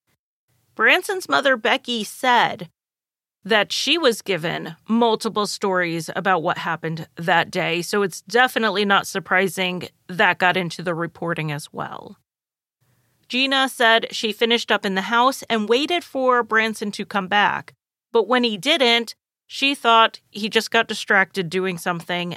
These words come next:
and she left. The men who were at the house out front working on the car, they said they didn't see anything. They were on the street in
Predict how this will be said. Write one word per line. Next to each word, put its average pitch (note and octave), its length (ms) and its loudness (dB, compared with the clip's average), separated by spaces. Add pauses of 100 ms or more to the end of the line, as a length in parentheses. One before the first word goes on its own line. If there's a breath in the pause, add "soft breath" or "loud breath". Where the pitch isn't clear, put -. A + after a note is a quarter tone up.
(120)
and G3 200 -4
she G3 420 -4 (240)
left. - 680 -10 (2000)
The A#3 160 4
men A#3 280 4
who D#4 160 -2
were A3 200 2
at C#4+ 200 2
the E4+ 100 2
house D#4 520 2
out - 260 2
front C4+ 340 0
working A#3+ 380 0
on C#4 120 2
the C#4 80 0
car, C4+ 600 2 (120)
they A#3+ 220 2
said E4 220 2
they D4 140 4
didn't D4+ 320 0
see D#4 180 -6
anything. G#3 640 -2 (800)
They B3+ 160 4
were G4 300 2
on D#4 220 4
the F#4 100 0
street D4+ 760 -4 (200)
in A#3 360 2